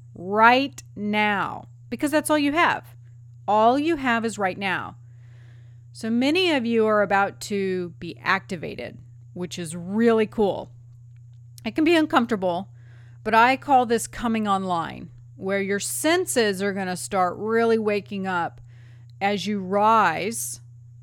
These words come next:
You know, you're gonna start g-, getting your lights turned on, and you'll go beyond just the five senses. And again,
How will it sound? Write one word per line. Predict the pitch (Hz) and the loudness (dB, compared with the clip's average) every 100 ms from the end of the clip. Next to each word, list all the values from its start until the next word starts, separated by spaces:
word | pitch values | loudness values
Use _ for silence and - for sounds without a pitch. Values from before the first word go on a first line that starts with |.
| - | -16
You | 175 | -12
know, | 170 156 156 175 202 | -10 -8 -8 -10 -12
you're | 185 180 | -12 -10
gonna | 190 | -8
start | 180 - 190 185 190 - - | -10 -4 -2 -2 -4 -12 -20
g-, | - - 190 | -20 -18 -8
getting | 196 - | -6 -6
your | 208 202 | -6 -4
lights | 220 247 254 - | 2 2 0 -6
turned | - 208 175 | -6 -4 -2
on, | 170 165 170 | -2 -4 -6
and | - 208 | -8 -4
you'll | 226 233 | -2 -2
go | 214 226 220 | 0 0 0
beyond | 202 190 185 180 180 - - | -2 -2 -2 -2 -6 -10 -16
just | - 196 170 - | -8 -6 -6 -10
the | |
five | 175 - 165 156 | -10 -8 -8 -8
senses. | - 139 - 95 - - - - - - - - | -12 -12 -14 -14 -14 -18 -20 -20 -20 -20 -20 -6
And | - - 277 | 2 4 4
again, | 233 202 180 202 | 2 2 0 -4